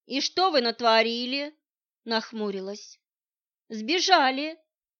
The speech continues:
тут же посерьезнела девушка. "Миша на мне жениться захотел, а отец против". "Нель, какая женитьба?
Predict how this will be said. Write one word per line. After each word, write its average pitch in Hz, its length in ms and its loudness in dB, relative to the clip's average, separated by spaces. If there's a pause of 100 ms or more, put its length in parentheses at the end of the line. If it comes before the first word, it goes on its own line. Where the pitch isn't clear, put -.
(260)
тут 240 220 -6
же 226 120 -4
посерьезнела 233 880 -4
девушка. 208 760 -8 (800)
"Миша 349 340 0
на 330 140 0
мне 330 180 0
жениться 311 560 -4
захотел, 233 800 -4 (340)
а 294 180 2
отец 381 340 -2
против". 240 720 -4 (920)
"Нель, 240 440 4
какая 262 480 8
женитьба? 226 800 -4